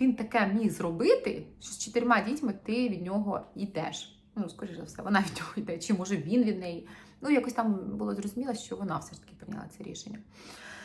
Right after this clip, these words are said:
Ну, от, от, от так от. І воно, ми вже там потім дружили,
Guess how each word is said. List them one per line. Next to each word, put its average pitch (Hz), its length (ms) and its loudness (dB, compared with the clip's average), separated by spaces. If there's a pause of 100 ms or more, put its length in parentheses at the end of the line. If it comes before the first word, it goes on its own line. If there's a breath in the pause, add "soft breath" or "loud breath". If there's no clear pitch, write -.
(340 loud breath)
Ну, 269 220 2 (220)
от, - 340 0
от, 349 220 2
от 381 160 2
так 440 260 10
от. 220 160 2
І 277 60 -6
воно, 427 260 2
ми 302 160 2
вже 302 120 -2
там 208 140 0
потім 175 260 -6
дружили, 440 460 4